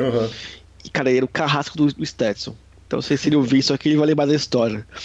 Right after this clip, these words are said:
Speaker 2: Ele tinha algo como, tipo, rei dois, sei lá, rei três, né? Aí ele põe lá, tipo, três, quatro no escuro, o Stetson volta ao win nele e tal, aí o,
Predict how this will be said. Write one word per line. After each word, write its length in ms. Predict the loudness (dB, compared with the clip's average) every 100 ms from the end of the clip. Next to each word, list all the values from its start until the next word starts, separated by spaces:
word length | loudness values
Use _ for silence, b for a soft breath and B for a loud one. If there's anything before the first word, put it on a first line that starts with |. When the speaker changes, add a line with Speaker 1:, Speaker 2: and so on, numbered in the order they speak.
| B B B B B -8
Speaker 2:
Ele 280 | -2 0
tinha 240 | 2 2 2
algo 160 | 2
como, 320 | 0 0 0 0
tipo, 320 | -2 -2 -2 -2
rei 380 | -2 2 4 2
dois, 460 | 2 2 4 4 2
sei 100 | 0
lá, 100 | 0
rei 200 | 2 0
três, 460 | 2 4 4 2
né? 120 | -2 -6 -12 B B B B
Aí 540 | -8 -4 0 4 2 0 -8 _ -6
ele 140 | -2 0
põe 300 | 0 2 2
lá, 100 | -2
tipo, 160 | -4
três, 240 | -2 0 0
quatro 280 | -2 -2 -2
no 60 |
escuro, 320 | -4 0 0 0
o 20 |
Stetson 300 | -2 0 0
volta 400 | 2 0 2 2
ao 80 | 2
win 160 | 2
nele 280 | 2 2 2
e 20 |
tal, 340 | 0 0 0 0
aí 240 | 0 0
o, 100 | -2